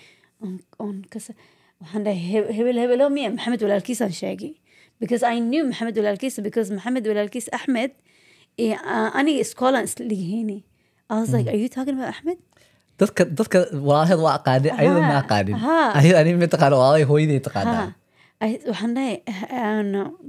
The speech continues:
Speaker 1: hebeleyga wiilkeeda, Axmed ma, ma Axmed, are you saying Axmed? He's like, "No, Axmed maahin, Axmed walaalkiis Kabeen waaye."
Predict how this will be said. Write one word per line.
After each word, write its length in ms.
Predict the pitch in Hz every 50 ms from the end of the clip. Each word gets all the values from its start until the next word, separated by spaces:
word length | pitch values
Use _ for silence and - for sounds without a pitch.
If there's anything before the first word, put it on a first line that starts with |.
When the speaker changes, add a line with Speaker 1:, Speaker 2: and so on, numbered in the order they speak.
| 220 226 - - _ _ _ _ _ _ _ _
Speaker 1:
hebeleyga 760 | - 185 170 190 220 202 220 214 240 269 269 - 202 180 208 -
wiilkeeda, 580 | 220 214 202 220 233 220 - 254 262 226 196 - - _ - 233 208 - - _ -
Axmed 360 | - - - - 311 320 320 -
ma, 80 | 320 311 311
ma 160 | - 240 247 240 -
Axmed, 300 | 254 233 - 294 285 277
are 80 | - 220
you 100 | 220 247
saying 260 | - - 269 285 285
Axmed? 220 | 262 - 330 339 -
He's 440 | _ _ _ _ _ _ _ - 226
like, 140 | 226 -
"No, 260 | 214 202 220 233 226 220
Axmed 280 | 196 - 233 220 196
maahin, 280 | 202 190 190 196 196 -
Axmed 240 | 202 - 226 196 202
walaalkiis 400 | 190 190 202 196 - 226 - -
Kabeen 360 | - - 208 214 233 220 196 185
waaye." 320 | 165 - 214 220 208 180